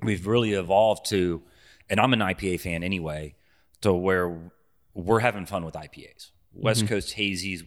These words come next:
Speaker 1: we don't care. We started to have fun with I P As. We started to have fun with big imperial stouts.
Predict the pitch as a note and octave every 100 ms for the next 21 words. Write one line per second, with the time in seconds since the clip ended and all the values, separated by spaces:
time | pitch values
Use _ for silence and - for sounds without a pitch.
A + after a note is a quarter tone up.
0 | - G2 G2+ F#2 - F2+ E2+ E2 _ _
1 | _ _ - - F#2+ G2+ G2+ - G2 F2+
2 | F#2 F2+ G#2+ A2 A#2 G2 G2 F#2+ E2+ E2+
3 | D#2+ D#2 F2+ E2+ E2+ - F#2+ F#2 F2 E2
4 | - G#2+ G2 - - G#2 - G#2+ G#2 G2
5 | - D#2+ D#2 - -